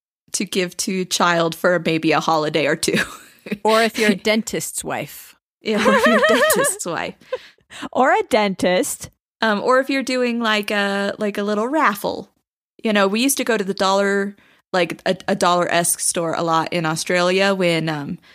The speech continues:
Speaker 1: Jet's class would do their, their raffle once a term. You know, they do, or they'd set up a little shop, not a raffle. Like, the kids could sell things to other kids for, for class bucks.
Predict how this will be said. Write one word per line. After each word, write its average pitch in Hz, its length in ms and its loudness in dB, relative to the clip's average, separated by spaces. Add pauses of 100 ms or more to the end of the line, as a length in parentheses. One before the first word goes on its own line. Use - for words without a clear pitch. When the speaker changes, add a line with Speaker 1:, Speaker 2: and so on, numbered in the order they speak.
(320)
Speaker 1:
Jet's - 260 0
class 170 320 0
would 170 120 -2
do 170 160 0
their, 151 400 0
their 151 200 0
raffle 165 540 0
once 190 320 0
a - 40 -4
term. 226 520 -2 (760)
You 202 120 0
know, 180 100 0
they 180 140 4
do, 196 240 0
or 202 160 4
they'd 202 200 4
set 226 120 4
up 208 80 -2
a 196 40 0
little 185 160 2
shop, - 360 0
not 165 140 -2
a 139 60 -4
raffle. - 520 -6 (100)
Like, 170 160 0
the - 80 -2
kids 170 300 0
could 165 160 -2
sell 160 240 2
things 165 260 -4
to 165 80 0
other 165 180 2
kids 190 460 0
for, - 320 -2
for - 100 -2
class 175 460 0
bucks. - 560 -2